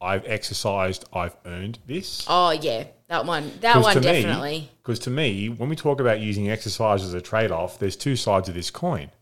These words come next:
Speaker 2: Mm.
Speaker 1: So, like I said before with me, it's like, "Oh, well, I eat all this shit. I better go and exercise more."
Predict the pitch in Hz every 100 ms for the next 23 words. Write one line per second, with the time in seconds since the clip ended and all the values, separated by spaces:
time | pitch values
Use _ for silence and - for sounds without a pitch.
0 | 170 185 190 180 160 _ _ _ _ _
1 | - 104 113 117 117 113 95 98 - 110
2 | 95 92 139 113 90 110 123 - - 101
3 | 95 90 90 87 101 107 104 92 87 87
4 | - 120 90 - 95 95 87 92 110 104
5 | 92 80 78 78